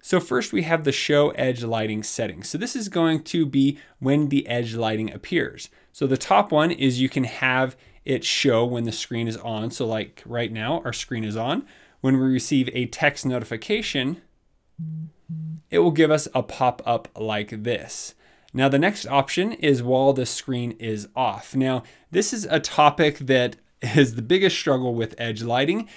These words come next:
because many apps do not support giving you a notification when the screen is off. So let me show you. If I lock my screen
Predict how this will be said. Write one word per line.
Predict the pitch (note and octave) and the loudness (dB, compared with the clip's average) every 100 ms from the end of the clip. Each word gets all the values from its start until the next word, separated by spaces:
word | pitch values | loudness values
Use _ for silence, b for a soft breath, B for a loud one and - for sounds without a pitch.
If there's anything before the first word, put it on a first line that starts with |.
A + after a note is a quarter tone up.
| B - | B -6
because | C#3+ - D#3 C#3 | -4 2 4 6
many | C#3 E3 G3+ A3 | 6 6 2 0
apps | C3+ C3 C3+ - | 0 -2 -2 -6
do | B2 A#2+ | -2 0
not | B2+ D#3+ - | 2 2 0
support | - G#3 - B2+ B2+ B2 | -6 -6 -2 0 0 -2
giving | A#2+ C#3 F#3 | 0 2 2
you | F3+ E3+ | 2 2
a | |
notification | C#3 B2+ A2+ - A#2 A2 C3 C#3 B B B | 2 0 -4 -6 -6 -2 -2 -4 B B B
when | B2 A#2+ | 0 2
the | A#2 | 0
screen | - - A2 G#2 | -2 -4 -2 0
is | A#2+ | 2
off. | A#2+ - - | 0 -2 -8
So | A2+ G#2 | -4 -2
let | A#2 | -2
me | A#2+ | -2
show | - G#2 | -4 -2
you. | A#2+ G3 B B - | -2 -4 B B -8
If | A#2 - | -8 0
I | C3+ C3+ | 4 4
lock | G#2+ B2 C#3+ | 4 2 0
my | B2 G#2 | -4 -6
screen | G2+ - A#2 D#3 C4 | -8 -8 -4 -2 -2